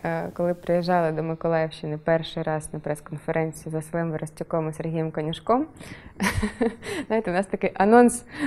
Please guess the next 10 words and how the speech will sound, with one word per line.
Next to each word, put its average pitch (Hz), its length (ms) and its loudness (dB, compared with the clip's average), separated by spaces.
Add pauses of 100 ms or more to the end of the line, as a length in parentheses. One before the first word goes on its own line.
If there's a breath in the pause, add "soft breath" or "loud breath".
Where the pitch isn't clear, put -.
(120 loud breath)
пройшов 208 460 8 (340)
по 202 100 6
дуже 196 400 6
багатьом 190 560 4
медіа 214 520 6
про 185 120 -4
те, 196 160 4
що, 175 360 2 (220)
м, 160 500 -2
колись 233 520 4